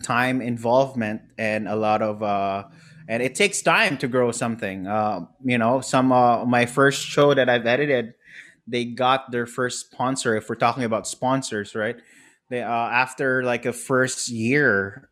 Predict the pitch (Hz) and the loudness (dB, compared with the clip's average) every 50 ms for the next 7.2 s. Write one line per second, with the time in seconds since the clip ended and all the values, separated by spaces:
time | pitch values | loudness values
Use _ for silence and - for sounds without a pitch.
0 | - 120 113 110 107 123 127 135 127 113 104 104 101 101 - - 135 123 - - | 0 2 2 2 2 2 2 2 2 2 0 0 -2 -4 -4 -2 -4 -4 -4 -4
1 | - 127 127 120 120 - - 120 123 - 123 - - 139 120 - - - 127 120 | -2 2 2 2 2 0 0 -2 -2 -2 -4 -6 -4 -4 -4 -4 -4 -2 -2 -2
2 | 117 117 - 120 120 - 139 - - 117 104 101 95 107 113 101 - - - 123 | -2 -2 -2 -2 -2 -2 -4 -6 -4 -4 -4 -4 -4 -4 -6 -6 -6 -6 -2 0
3 | 113 113 113 110 110 104 117 107 104 - - - 101 - - - - 120 113 123 | 0 0 0 0 0 0 0 -2 -2 -4 -6 -8 -6 -6 -6 -6 -2 0 0 0
4 | 139 135 - 104 90 92 - 117 104 98 90 - _ - 120 113 110 107 110 104 | 0 -2 -4 -6 -6 -4 -2 0 0 0 -2 -4 _ 0 2 4 4 4 4 2
5 | 113 123 135 139 147 165 180 180 175 165 160 160 156 147 - 151 147 147 - 156 | 0 0 2 2 4 4 4 4 4 2 2 2 0 -2 -2 -2 -2 -2 -2 -2
6 | 151 143 139 135 131 127 123 123 120 135 139 151 139 - 139 123 131 139 123 117 | 0 2 2 2 2 2 0 0 -2 -2 -2 -2 -4 -4 -4 -2 -2 0 0 0
7 | 104 101 101 | 0 0 -2